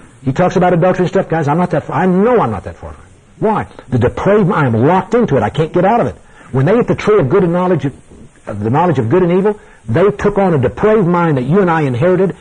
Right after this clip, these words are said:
and we can't get rid of it. And God comes on the scene and says, Because I love you, in my grace, I am going to let you die. Because, listen, because I've got a better plan, and that plan is Jesus.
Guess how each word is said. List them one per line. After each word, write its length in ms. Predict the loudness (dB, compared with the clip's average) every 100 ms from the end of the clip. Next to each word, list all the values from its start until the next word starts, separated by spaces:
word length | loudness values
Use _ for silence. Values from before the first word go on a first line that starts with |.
| -10
and 220 | -4 0 2
we 160 | 0
can't 300 | 0 -4 -2
get 120 | -2
rid 140 | 0 -2
of 80 | -4
it. 100 | -12 -20 _ -20 -8
And 200 | -4 0
God 300 | 2 2 2
comes 240 | 0 0
on 140 | 0 0
the 80 | -2
scene 300 | -2 0 0
and 120 | -2
says, 180 | -2 -2
Because 520 | -4 -2 2 2 2
I 120 | 0
love 260 | 0 -4 -8
you, 100 | -20 _ _ -20 _ -20 -20 -20 -12 -2
in 160 | 2
my 180 | 2 2
grace, 380 | 2 2 2 0
I 180 | -2 0
am 140 | 0
going 320 | 2 2 2 0
to 100 | 0
let 320 | 0 -2 -2
you 140 | 0
die. 440 | 2 0 -2 -8 -16 _ _ _ _ _ _ _ _ -20 _ -8
Because, 540 | -6 0 0 0 0
listen, 340 | -2 -2 -4 -6 -18 -6
because 480 | -6 0 0 2 -2 -8 -4
I've 200 | -2 0
got 160 | 0
a 40 | 0
better 360 | 0 2 2
plan, 500 | -2 -6 -6 -6 -10 -14 -20 -20 -10
and 160 | -4 -4
that 180 | -4
plan 240 | -4 -4 -4
is 80 | -4
Jesus. 440 | -6 -8 -12